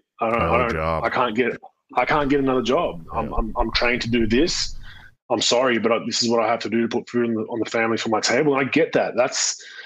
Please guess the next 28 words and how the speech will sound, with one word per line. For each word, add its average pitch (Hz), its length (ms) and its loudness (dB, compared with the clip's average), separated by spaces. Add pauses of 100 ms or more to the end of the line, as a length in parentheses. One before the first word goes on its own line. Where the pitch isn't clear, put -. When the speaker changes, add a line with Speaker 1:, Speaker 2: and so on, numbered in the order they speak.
(220)
Speaker 1:
you 131 80 4
know, 113 140 2
the, 110 100 0
the 104 140 -8
people 143 260 2
that 113 160 -2
blame 117 360 0
here 123 360 2
are, 101 300 0 (100)
are, 92 220 -4
are 117 100 0
the 107 80 -2
government, 127 520 0
one, 131 560 0
um, 110 340 0
because 104 480 -4 (320)
you 131 160 -6
don't 135 240 0
realize, 135 600 2 (380)
at 120 80 -6
least 131 220 0
in 113 80 -4
Australia, 110 400 0
we're 117 100 2
one 139 120 2
of 127 40 0
the 117 60 0
most 113 240 0